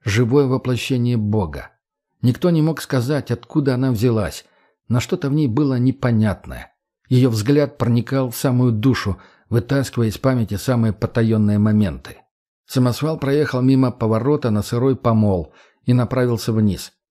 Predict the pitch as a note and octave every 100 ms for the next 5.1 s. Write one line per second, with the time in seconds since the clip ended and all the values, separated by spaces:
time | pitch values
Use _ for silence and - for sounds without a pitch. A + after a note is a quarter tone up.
0 | _ _ _ _ - C#3 E3+ E3 D3+ B2
1 | C3 A#2 D3+ C#3 A#2+ C#3+ C3+ B2+ A2+ C3
2 | B2+ - B2 B2 A#2+ A#2 A2 - F#2+ -
3 | - - A#2+ A2+ A#2+ D3 B2 A2 - A2
4 | A#2+ A#2+ - B2+ B2 A#2 G#2+ A2 G2 -
5 | D2+